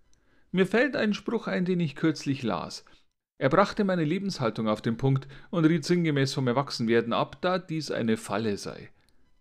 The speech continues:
Botschaft angekommen, ich passe auf, dass mir das nicht passiert. "Hui, es gibt ein neues Tuning-Quartett.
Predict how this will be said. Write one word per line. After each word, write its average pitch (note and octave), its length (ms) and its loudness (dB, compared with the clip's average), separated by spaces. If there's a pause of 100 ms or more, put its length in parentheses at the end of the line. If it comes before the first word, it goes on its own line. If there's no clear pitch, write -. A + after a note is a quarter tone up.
(360)
Botschaft G#2+ 520 0
angekommen, A#2+ 680 4 (260)
ich F#3+ 160 -2
passe A#2 340 4
auf, G#2+ 120 6
dass G#2 160 -2
mir G#2 100 0
das G2 140 -2
nicht G2+ 180 -6
passiert. G2 460 -6 (760)
"Hui, A#3+ 480 10 (380)
es D3 160 0
gibt G#3+ 160 2
ein G#3+ 80 8
neues G3 220 6
Tuning-Quartett. F3 800 6